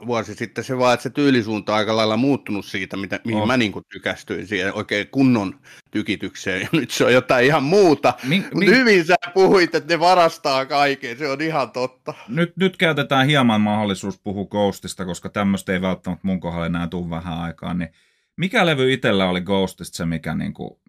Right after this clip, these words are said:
Speaker 2: mikä sulla, niinku, vei mukanaan?
Speaker 1: Hitto, kun mä en muista sitä. Mä en muista siis sen levyn nimeä.
Speaker 2: Mut mikä bi-,
Speaker 1: Ota-
Speaker 2: mitä biisejä siinä oli?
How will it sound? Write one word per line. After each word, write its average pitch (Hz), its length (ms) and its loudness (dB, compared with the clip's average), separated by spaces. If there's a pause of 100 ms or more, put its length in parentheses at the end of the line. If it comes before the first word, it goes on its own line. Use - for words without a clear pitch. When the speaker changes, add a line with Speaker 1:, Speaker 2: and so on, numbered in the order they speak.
(220)
Speaker 2:
mikä 85 220 -10
sulla, 85 320 -6
niinku, 67 340 -8 (300)
vei 82 180 -6
mukanaan? 60 500 -10 (3250)
Speaker 1:
Hitto, 151 220 -8
kun 131 120 -8
mä 117 160 -4
en 110 60 -6
muista 131 500 -6
sitä. - 360 -20 (320)
Mä 170 100 0
en 175 60 0
muista 180 280 -2
siis 127 260 -6
sen 120 160 -2
levyn 113 340 0
nimeä. 101 160 -2
Speaker 2:
Mut 110 80 -4
mikä 135 220 2
bi-, 117 100 0
Speaker 1:
Ota- - 180 2
Speaker 2:
mitä 123 160 2
biisejä 104 400 2
siinä 76 260 -6
oli? 58 120 -12